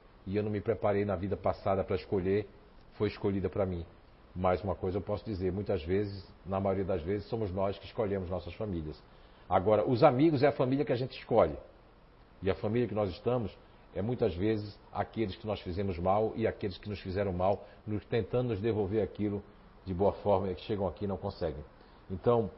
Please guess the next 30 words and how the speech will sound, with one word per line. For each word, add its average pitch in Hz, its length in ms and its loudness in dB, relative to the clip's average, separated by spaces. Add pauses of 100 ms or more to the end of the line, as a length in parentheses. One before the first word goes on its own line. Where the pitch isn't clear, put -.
(360)
a 85 80 -2
pré-programação 107 720 2
existe 95 480 -4
nesse 110 280 -6
sentido 101 560 -6 (500)
e 98 600 -2 (160)
descobrir 104 500 -6
que 104 400 -4 (760)
existe 87 380 -4
a - 20 -2
reencarnação 98 760 -4 (1000)
é 101 40 -6
uma 101 120 -4
coisa 95 240 -2
muito 90 160 -4
maravilhosa, 82 580 -2 (580)
porque 98 300 -6
só 120 180 0
assim 113 360 -4
a - 20 -4
gente 95 220 -6
passa 98 440 0 (560)
sem 104 180 -8
se - 160 -10
ferir, 107 420 -4 (380)
sem 104 160 -6
se - 120 -10
magoar 95 600 2
muito 113 440 -4 (460)
e 110 340 -2